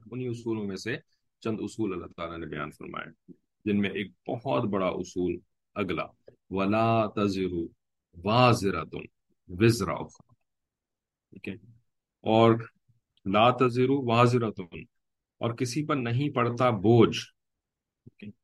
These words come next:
वाज़िरा वजन किसी पर नहीं पड़ता, विज़रा उख़रा किसी दूसरे का वजन, ठीक है, विज़र जो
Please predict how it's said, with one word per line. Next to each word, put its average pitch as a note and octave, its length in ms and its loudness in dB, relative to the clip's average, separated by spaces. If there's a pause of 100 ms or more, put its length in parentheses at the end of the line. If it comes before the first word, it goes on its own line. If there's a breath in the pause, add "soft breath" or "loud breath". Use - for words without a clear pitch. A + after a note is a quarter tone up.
(240)
वाज़िरा A#2+ 640 2 (2750)
वजन A#2+ 400 4 (840)
किसी A#2+ 220 0
पर C#3+ 140 2
नहीं A2 240 2
पड़ता, F2 440 -6 (640)
विज़रा D3+ 520 4
उख़रा G2 340 -2
किसी B2 280 -4
दूसरे G#2+ 340 -2
का F2+ 100 -4
वजन, D#2 300 -12 (1400)
ठीक - 120 -14
है, - 80 -14 (300)
विज़र B2 360 4
जो A#2+ 120 -2